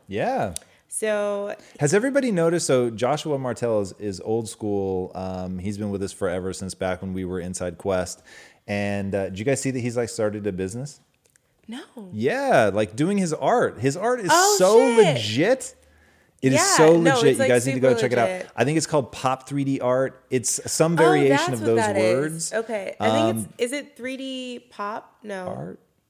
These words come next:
Speaker 1: It's a variation
Speaker 2: I, like,
Speaker 1: on those
Speaker 2: yeah.
Speaker 1: words, but check it out. He creates them by hand. They're amazing. He's actually done time-lapse videos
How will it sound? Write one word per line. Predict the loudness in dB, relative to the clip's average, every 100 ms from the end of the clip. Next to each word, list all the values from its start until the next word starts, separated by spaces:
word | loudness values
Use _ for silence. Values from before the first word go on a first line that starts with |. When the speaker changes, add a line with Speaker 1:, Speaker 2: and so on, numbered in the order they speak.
| _ _ _ _ _ _ -2
Speaker 1:
It's | 2
a | 2
variation | 6 8 8 6 2
Speaker 2:
I, |
like, | 0
Speaker 1:
on | 0
those | 2
Speaker 2:
yeah. | 0 2
Speaker 1:
words, | 0 0 -4
but | -4 -4
check | 0 -2 0
it | 2
out. | 2 2 -2
He | -10 -10
creates | -10 -4 0 0 -2
them | -4
by | -2 0
hand. | -2 -4 -6 -2
They're | -2 -2
amazing. | -4 -2 0 0 -2 -4
He's | 0
actually | 0 0 -4
done | -6
time-lapse | -6 -6 -4 -4 -6
videos | -6 -6 0 0 0 -4